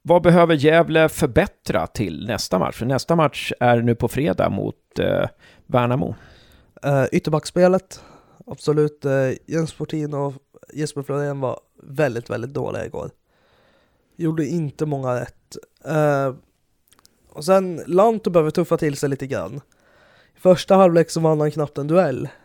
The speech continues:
Speaker 2: Och, eh, sen behöver vi f-, få till mer avslut över hela matchen och faktiskt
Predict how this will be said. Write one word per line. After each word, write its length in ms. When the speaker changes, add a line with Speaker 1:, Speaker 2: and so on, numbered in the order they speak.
Speaker 2:
Och, 680
eh, 320
sen 400
behöver 380
vi 220
f-, 260
få 160
till 220
mer 140
avslut 540
över 140
hela 200
matchen 380
och 480
faktiskt 640